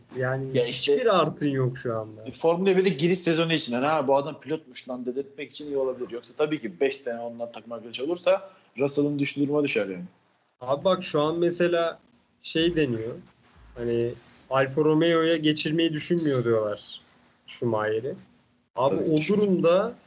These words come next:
Speaker 1: yani Haas'ta istediğin kadar Mazepin'i geç. Ya bence hiçbir değeri yok şu an.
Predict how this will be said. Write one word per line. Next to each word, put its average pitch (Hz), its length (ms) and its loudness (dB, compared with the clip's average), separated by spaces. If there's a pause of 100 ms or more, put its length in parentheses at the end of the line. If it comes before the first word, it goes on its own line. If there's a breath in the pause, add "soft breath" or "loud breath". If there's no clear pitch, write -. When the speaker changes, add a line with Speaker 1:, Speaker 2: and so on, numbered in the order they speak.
(500)
Speaker 1:
yani 131 180 2
Haas'ta 139 580 2
istediğin 190 580 2
kadar 160 320 2
Mazepin'i 135 720 0
geç. 165 420 -8 (120)
Ya 123 160 -6
bence 143 260 2
hiçbir 185 340 -4
değeri 156 280 4
yok 165 240 -2
şu 120 160 -4
an. 110 120 -8